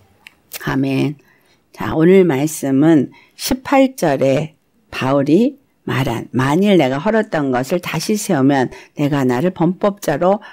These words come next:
만드는 것이라"라는 말씀에 따라서 우리가 헐었던 것을 다시 세우려는 범법자가 되지 말자라는 제목으로 말씀을 나누도록 하겠습니다. 사도 바울이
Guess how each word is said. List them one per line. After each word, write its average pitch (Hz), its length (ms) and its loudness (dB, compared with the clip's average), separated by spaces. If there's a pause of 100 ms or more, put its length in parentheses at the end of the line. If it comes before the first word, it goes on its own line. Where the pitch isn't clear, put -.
(160)
만드는 131 800 -2
것이라"라는 123 1400 -6
말씀에 131 500 -2
따라서 123 600 -4 (260)
우리가 160 540 2 (240)
헐었던 247 480 0
것을 247 340 0
다시 254 400 -4
세우려는 170 720 2 (220)
범법자가 156 880 -2 (180)
되지 135 400 -4
말자라는 151 1040 -6
제목으로 127 640 0 (260)
말씀을 131 580 -2
나누도록 135 580 0
하겠습니다. 131 800 -4 (220)
사도 202 280 2
바울이 160 680 2